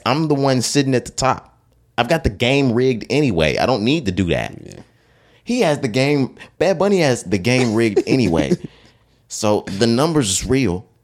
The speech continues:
Speaker 1: I'm like, who, I don't know who he signed to, but he has these niggas in a, a, a Ric Flair figure four.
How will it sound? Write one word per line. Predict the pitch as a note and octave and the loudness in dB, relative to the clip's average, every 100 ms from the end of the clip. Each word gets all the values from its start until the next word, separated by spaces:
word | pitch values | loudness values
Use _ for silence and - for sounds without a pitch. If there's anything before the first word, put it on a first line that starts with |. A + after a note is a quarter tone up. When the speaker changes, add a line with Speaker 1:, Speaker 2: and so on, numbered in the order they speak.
| _ _ _ _ _ _ _ _ _ | _ _ _ _ _ _ _ _ _
Speaker 1:
I'm | C#3 | -4
like, | A#2 F2+ - | -2 -2 -6
who, | C#3+ D3+ | -8 -6
I | F3+ | -4
don't | G3+ | -2
know | E3 | -2
who | C#3 | 0
he | C3 | 0
signed | A#2+ - C3 C3 | 0 0 2 0
to, | A#2+ C3+ B2 - _ | 0 -2 -2 -6 _
but | F2+ G2 | -4 -2
he | D3+ | 0
has | A2+ F#2+ | 0 0
these | A2 G2 | 0 0
niggas | F2+ E2 | 0 0
in | E2+ | 0
a, | D2+ - - | -2 -4 -4
a, | D2+ - - - D#2+ | -4 -4 -6 -2 -2
a | |
Ric | F2 A2+ D3 | -2 -2 -2
Flair | - C3+ B2+ B2 | -2 0 2 4
figure | A2+ - C3 G#2 | 2 0 0 0
four. | G2+ A2+ F#2 D2+ | 2 2 2 0